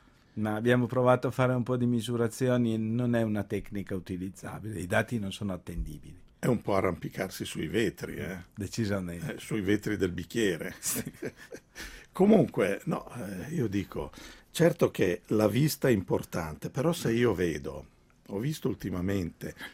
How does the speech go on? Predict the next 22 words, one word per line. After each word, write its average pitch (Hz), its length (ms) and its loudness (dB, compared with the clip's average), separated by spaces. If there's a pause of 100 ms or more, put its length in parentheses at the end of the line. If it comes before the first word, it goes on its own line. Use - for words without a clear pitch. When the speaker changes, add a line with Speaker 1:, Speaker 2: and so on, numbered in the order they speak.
(180)
Speaker 2:
da 95 220 0
un 98 160 2
affinatore 98 640 -2
di 87 80 -4
formaggi, 80 720 -8 (300)
dei 120 220 2
formaggi 107 800 -2
che - 140 -10
proprio - 640 -8 (100)
non 107 360 -2
ti - 140 -8
attirano 82 480 -4
per - 220 -14
niente, 87 340 -6
perché - 260 -14
hanno 87 220 -6 (220)
una 80 260 -6
crosta - 520 0
bruttissima, 87 840 -6
grigia, 92 680 -2 (280)
bitorzoluta, 120 1120 2
eccetera. - 680 -2